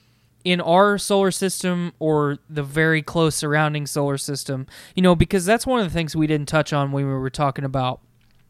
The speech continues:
just space at the beginning of the show. We discover new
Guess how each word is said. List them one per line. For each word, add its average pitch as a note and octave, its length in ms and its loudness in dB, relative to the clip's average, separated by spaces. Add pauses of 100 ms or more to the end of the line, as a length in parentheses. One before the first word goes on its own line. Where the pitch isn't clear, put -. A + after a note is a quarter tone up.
(260)
just D#3+ 240 0
space F#3+ 460 0
at D3 100 -6
the C#3 80 -8
beginning D3 380 -2
of C3+ 80 -6
the C3 60 -8
show. E3+ 520 2 (680)
We A3+ 200 8
discover F3 720 4
new E3 420 4